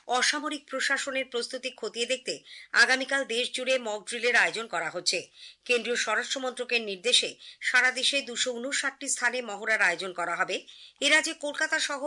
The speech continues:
একত্রিশটি জায়গায় মহড়া দেওয়া হবে বলে সরকারি সূত্রে জানা গেছে। স্বরাষ্ট্র মন্ত্রক যে যে বিষয়ে মহড়া দিতে বলেছে, তার মধ্যে অন্যতম বিমান হামলার সতর্কতা, সাইরেন ব্যবস্থাকে সক্রিয় করা, নাগরিকদের সুরক্ষার স্বার্থে সাধারণ মানুষ,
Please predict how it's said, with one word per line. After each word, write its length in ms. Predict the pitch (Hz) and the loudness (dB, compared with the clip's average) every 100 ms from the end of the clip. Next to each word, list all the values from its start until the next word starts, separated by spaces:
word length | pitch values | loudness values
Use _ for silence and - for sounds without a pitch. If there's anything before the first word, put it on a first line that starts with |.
| 294 | -2
একত্রিশটি 420 | 233 - 330 - 302 | -4 -6 -2 -2 0
জায়গায় 420 | 285 262 254 277 - - - | 2 2 2 0 -4 -20 -20
মহড়া 360 | 214 247 240 269 | -2 -2 2 0
দেওয়া 220 | 254 233 240 | 0 -2 -2
হবে 180 | 247 254 | -4 -4
বলে 200 | 262 262 - | -2 -2 0
সরকারি 320 | 233 254 320 | -2 -4 -4
সূত্রে 300 | - 185 - | -6 -6 -6
জানা 260 | 202 185 160 | -2 -2 -2
গেছে। 240 | 170 - 160 - _ _ _ _ | -2 -2 -4 -8 _ _ _ _
স্বরাষ্ট্র 480 | - - 311 349 - | -8 -4 -2 -4 -4
মন্ত্রক 300 | 320 302 320 269 | -6 -6 -8 -4
যে 80 | 269 | -6
যে 120 | 240 277 | -4 -4
বিষয়ে 380 | 277 - 269 226 | -2 -2 -2 -6
মহড়া 260 | 208 247 | -4 -4
দিতে 240 | 220 214 214 | -4 -6 -8
বলেছে, 340 | 202 214 - 156 - - _ | -6 -4 -4 -4 -12 -20 _
তার 160 | 226 220 | 2 2
মধ্যে 220 | 220 220 | -2 -6
অন্যতম 400 | 214 190 220 226 247 202 | -6 -6 -4 -4 -4 -8
বিমান 240 | 202 214 202 | 0 0 0
হামলার 380 | 202 190 196 - | -4 -2 -2 -2
সতর্কতা, 500 | 196 220 208 220 220 | -6 -6 -6 0 0
সাইরেন 420 | 220 202 185 185 247 | 0 0 -2 -2 -4
ব্যবস্থাকে 500 | 226 196 - 202 190 | -4 -4 -6 -6 -4
সক্রিয় 420 | 180 175 - 190 | -6 -6 -10 -10
করা, 240 | 185 185 196 - - - - 240 | -2 2 2 0 -18 -20 -14 6
নাগরিকদের 580 | 262 254 294 247 302 - | 6 6 -4 -6 -2 -2
সুরক্ষার 440 | 277 294 277 277 | -2 -6 -2 0
স্বার্থে 300 | 262 240 - 269 262 | 2 0 -2 -4 -2
সাধারণ 340 | 214 220 226 | -2 -2 -4
মানুষ, 300 | 214 208 247 | -2 -2 -2